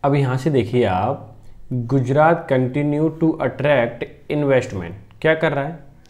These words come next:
इन्वेस्टमेंट के लिए अट्रैक्ट करता है लोगों के लिए कि इन्वेस्टमेंट किया जाए गुजरात में, तभी तो वहाँ की जीडीपी बहुत अच्छी होती है और काम भी बहुत अच्छा होता है। With proactive मतलब पहले से ही एक्टिव रहते हैं, help of the center, मतलब कोई इन्वेस्टमेंट करना चाहते हैं तो वो तुरंत अट्रैक्ट कर लेते हैं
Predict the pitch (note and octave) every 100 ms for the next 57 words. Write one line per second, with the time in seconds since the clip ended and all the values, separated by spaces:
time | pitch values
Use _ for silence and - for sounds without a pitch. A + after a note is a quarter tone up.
0 | - C3+ C3+ C3+ C3+ C#3 C3+ B2+ C3 E3
1 | - B2 - F3+ E3+ G#2+ G#2+ G#2 G2 F#2
2 | G2 F2 F2 F2+ C#3 A#2+ A2+ A2 B2 B2+
3 | A#2+ G#2 G#2 G#2 F#2 E2 - E2 F#2+ G#2+
4 | A2+ C3+ A#2+ A#2+ C3 B2+ B2+ - - A#2+
5 | B2 B2 C3+ A#2+ A#2 B2 - D3 B2 D3+
6 | C#3 A2+ G#2 A2 A#2+ C3+ C3+ B2+ B2+ A#2
7 | G#2+ G#2+ G#2+ - - - - - C3 D3+
8 | F3 F3 - - F#3 F#3+ C#3 - C3+ D3
9 | E3+ E3+ B2+ C3 D3 C#3 E3 E3 B2 D3+
10 | C3+ A#2+ - C#3+ C#3+ C3 C3 D#3 D3 -
11 | - B2+ B2 D3+ D3+ G#2+ G#2 G#2+ G#2 A2+
12 | C3+ C#3+ C3 A#2+ A#2 C3+ B2+ A#2+ A#2 A#2+
13 | A2 C#3 D#3 D#3 - - - - E3+ -
14 | C3 D3 C3+ - B2 A2+ C3+ D#3 D#3+